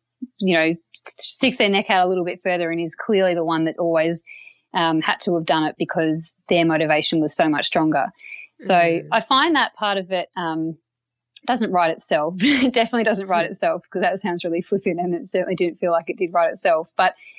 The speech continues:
Speaker 1: it kind of has a momentum of its own. So once you
Speaker 2: Yeah.
Speaker 1: get going,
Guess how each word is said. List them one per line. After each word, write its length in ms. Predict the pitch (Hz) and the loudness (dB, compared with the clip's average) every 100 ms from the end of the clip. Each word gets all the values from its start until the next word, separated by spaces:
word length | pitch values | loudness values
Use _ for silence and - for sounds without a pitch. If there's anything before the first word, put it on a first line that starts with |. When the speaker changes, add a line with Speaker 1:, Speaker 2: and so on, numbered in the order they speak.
| _ - | _ -4
Speaker 1:
it 140 | 240 | -4
kind 300 | - 226 226 | 0 2 2
of 60 | 240 | 2
has 140 | 240 233 | 0 0
a 40 | |
momentum 720 | 214 190 180 185 202 175 170 - | 0 0 -2 -4 -4 -4 -4 -2
of 160 | 170 | -2
its 120 | 170 165 | -2 0
own. 360 | 151 131 131 - _ _ _ | -2 -2 -6 -10 _ _ _
So 140 | 196 | -2
once 260 | 185 196 196 | 2 2 2
you 60 | |
Speaker 2:
Yeah. 160 | 185 185 | 0 0
Speaker 1:
get 80 | - | 0
going, 680 | 185 170 165 156 156 143 | 0 2 2 2 0 -2